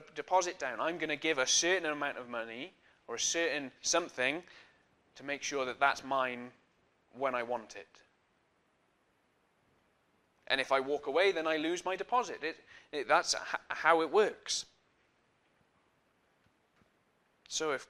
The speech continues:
God has given us a deposit of his Spirit, then that means he is saying, "You're mine." And we shall be his properly, fully with him when he comes to collect us.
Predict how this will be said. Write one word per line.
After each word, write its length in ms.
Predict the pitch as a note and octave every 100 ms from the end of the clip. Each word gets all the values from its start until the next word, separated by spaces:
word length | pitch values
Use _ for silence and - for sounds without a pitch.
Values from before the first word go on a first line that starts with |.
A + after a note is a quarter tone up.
| _
God 220 | D3+ D#3 D3+
has 80 |
given 260 | - C#3 B2
us 140 | A#2
a 40 | A2+
deposit 540 | A2+ - A#2+ A#2 -
of 100 | G#2+
his 120 | A2
Spirit, 500 | - - A#2+ F#2 - _ _ _ _ _ _ _ _ _ _ _ _ _ _ _
then 140 | B2 A#2+
that 180 | A#2 A#2
means 240 | A#2 A2
he 120 | A#2
is 340 | A2 A2 - - _ _ _ _ _ _ _
saying, 420 | - B2 G#2+ G2+ _
"You're 140 | A2+
mine." 340 | A2 C3 A2+ F#2+ G2 _ _ _ _ _ _ _ _ _ _ _
And 220 | A#2 G#2
we 140 | A2 G#2
shall 160 | G#2
be 220 | - C#3+
his 540 | C3 F#2 G2+ B2 - - _ _ _ _ _ _ _ _ _
properly, 560 | - D#3 - A#2+ A2+ A#2
fully 680 | - - D3 A#2 A#2+ E3 -
with 300 | - C#3 C#3
him 380 | - G#2+ A2+ E3+ _ _ _ _ _
when 160 | B2 B2
he 100 | B2
comes 320 | C3 B2+ B2
to 80 | C3+
collect 380 | E3 F#3 - A2+
us. 300 | - -